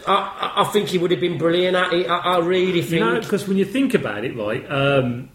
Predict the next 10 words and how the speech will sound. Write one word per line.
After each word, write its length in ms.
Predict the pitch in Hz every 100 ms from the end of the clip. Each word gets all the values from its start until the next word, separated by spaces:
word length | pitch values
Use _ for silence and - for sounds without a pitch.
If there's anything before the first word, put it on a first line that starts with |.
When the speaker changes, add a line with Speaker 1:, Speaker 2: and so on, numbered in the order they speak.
| - -
Speaker 2:
isn't 240 | 185 220
Lewis 240 | 214 196 185
Collins 340 | 160 160 151
a 60 | 135
bit 320 | - 160 -
like, 500 | 139 143 95 90 - - - -
uh, 260 | 120 117
George 280 | 110 123 110
Lazenby? 500 | 101 117 127 131 131
Speaker 1:
Yeah. 360 | 147 151 139